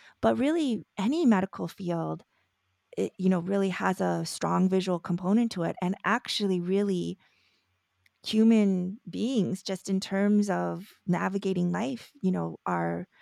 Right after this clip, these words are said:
visual perception and other perceptive abilities are very important.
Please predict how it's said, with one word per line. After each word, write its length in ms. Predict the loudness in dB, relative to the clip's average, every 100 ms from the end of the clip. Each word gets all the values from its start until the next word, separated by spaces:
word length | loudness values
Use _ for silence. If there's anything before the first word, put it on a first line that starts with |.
| _ _ -2
visual 340 | 0 0 -2
perception 540 | -4 -4 -4 -4 -2 -2
and 140 | -2 0
other 440 | 2 2 0 -4 _ _
perceptive 560 | -8 -4 -4 -4 -4 -4
abilities 440 | -4 -2 -2 -4
are 100 | -6
very 240 | -4 -4 -4
important. 460 | -6 -8 -10 -12